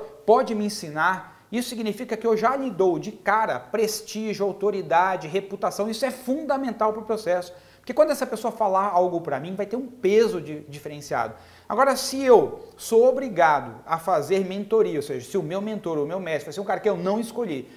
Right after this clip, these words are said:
que eu não gosto muito da linha de raciocínio dele, a metade do nosso tempo que esse cara vai tá falando vai passar despercebido, porque o mentorado, ou seja, o discípulo, vai tá desligado. É fundamental que haja, por parte do discípulo, a escolha do mentor.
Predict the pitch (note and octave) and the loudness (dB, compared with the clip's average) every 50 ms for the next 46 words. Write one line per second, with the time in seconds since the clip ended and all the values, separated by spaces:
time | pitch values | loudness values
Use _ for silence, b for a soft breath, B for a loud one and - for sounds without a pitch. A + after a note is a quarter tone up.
0 | B B B - G3+ G3 F#3+ G#3 A#3+ D4+ A#3 F#3+ G#3 A3+ A3 - G#3+ F3+ E3+ F#3+ | B B B -2 0 0 0 -2 -4 0 2 2 2 2 2 0 -6 -6 -6 -6
1 | G3 A3 G#3+ A3 G#3 G3 E3 F3 F#3+ G3 F#3+ G3 F#3 G3 F#3+ - G#3+ - - - | -6 -2 0 0 0 0 -2 -8 -8 -6 -6 -4 -4 -6 -6 -6 -10 -10 -10 -12
2 | G3+ G#3+ A3+ G3 F#3+ F3+ E3+ D3 B2 B2 B B B B B B B _ - - | -10 -8 -8 -4 -2 -2 -2 -2 -6 -8 B B B B B B B _ -18 -14
3 | - - D4+ E4 D#4+ D#4 - - C#4+ C#4 D4+ C#4 D4+ D4 C#4+ C4 B3+ B3 B3 A#3+ | -14 -10 -6 -6 -6 -4 0 2 6 6 6 4 2 -2 0 0 0 0 0 -2
4 | - B3 B3+ A#3 A#3+ - A3+ A3 - - A3+ A3 G#3+ G#3 G#3 G#3+ G3 - - E3 | -2 -2 -2 -2 0 -4 -4 -4 -2 0 0 0 0 0 0 -2 -4 0 0 0
5 | F3 G3+ A#3 A3+ G#3+ G#3 G#3 G#3 G#3+ G#3 G#3 - G#3+ G#3+ G#3+ - - A3 A3 - | 0 0 -2 0 0 -2 -2 -2 -4 -10 -8 -8 -8 -8 -8 -6 -6 -6 -4 -4
6 | A3+ F#3 F3 G3+ G#3+ F#3+ - - F#3 F3+ - A#3 A#3 G#3+ G3 G#3+ G#3+ A3+ A3+ A3 | -8 -8 -2 -2 -2 -2 -2 -6 -8 -6 -4 -2 -4 -2 -2 -4 -4 -4 -4 -4
7 | - G3+ F#3+ E3+ F3 F#3+ G#3+ A3+ G3 E3 D3 D#3+ D#3+ D3 D#3+ D#3+ F3+ F3 - G#3+ | -2 -2 2 2 4 4 2 0 -2 -4 -6 -6 -6 -8 -8 -8 -10 -10 -8 -10
8 | A3+ G3+ B B B B B - G#3 G3+ - G#3+ G#3 G3 F#3 F3+ A3+ B3+ G#3+ F3 | -10 -10 B B B B B -8 -8 -4 -4 -4 -4 -4 -8 -10 -10 -8 0 2
9 | F3 F#3 G#3 G3+ E3 C#3 - A3 - - - - - A#3 B3+ C4+ D4+ C4+ B3+ B3+ | 2 4 2 0 -4 -6 -8 -8 -10 -10 -10 -6 -2 -2 0 0 -2 -2 -4 -2
10 | B3+ B3 A#3 G#3+ - - E3+ F3 F#3+ F#3+ G3+ - - B3 F#3+ F3+ G3 A3 A#3+ B3+ | -2 -2 -4 -4 0 4 4 6 6 4 0 -6 -4 0 2 2 2 2 2 0
11 | A3+ F3 E3+ C3+ A2+ - B B B B - F#3 F3+ - - G#3+ G#3 G#3+ A#3+ A#3+ | -2 -2 -2 -4 -4 -6 B B B B -2 -2 -2 -2 0 0 0 0 0 -2
12 | A#3+ A#3 G#3+ F3+ F#3+ E3+ C#3+ C#3+ C#3+ - - G#3 G#3+ G#3+ A3+ G#3+ - B B B | -4 -6 -6 -6 -6 -6 -6 -10 -10 -10 -8 -8 -8 -6 -8 -12 -12 B B B
13 | B B B - G3 G#3 G3+ - - F#3+ F#3 F#3 F3+ F3+ F#3 G#3 G3+ F3 - C#3+ | B B B 2 2 2 2 0 0 0 0 0 -2 -4 -4 -6 -8 -4 -4 -4
14 | A#2+ G#2+ - | -4 -4 -8